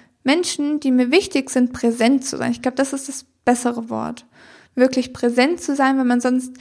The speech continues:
in so einem Arbeitstunnel ist, in so einem, ja, keine Ahnung,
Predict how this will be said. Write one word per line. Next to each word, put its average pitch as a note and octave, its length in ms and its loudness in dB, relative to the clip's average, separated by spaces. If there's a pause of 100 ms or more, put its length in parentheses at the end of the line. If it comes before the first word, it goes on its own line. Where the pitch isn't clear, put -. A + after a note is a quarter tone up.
(280)
in B3+ 120 4
so C#4+ 100 4
einem E4 180 2
Arbeitstunnel C4+ 840 2
ist, B3+ 200 -2
in A#3+ 100 2
so B3 100 2
einem, B3 520 4 (560)
ja, A3 400 -2 (720)
keine A3+ 280 -4
Ahnung, A#3+ 420 0